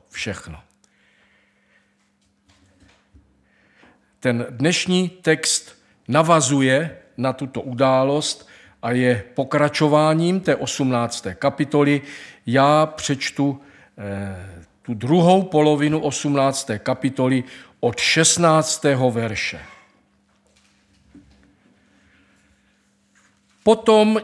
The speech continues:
ti muži vstali a zamířili odtud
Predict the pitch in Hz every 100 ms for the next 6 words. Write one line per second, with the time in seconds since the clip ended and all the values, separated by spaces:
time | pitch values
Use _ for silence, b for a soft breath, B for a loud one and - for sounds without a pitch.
0 | - - 160 147 196 170 147 135 - -
1 | 120 110 123 190 - - _ _ - -
2 | - _ _ _ b b b b - 123
3 | 110 151 208 220 214 202 214 214 - -
4 | 170 - - 170 -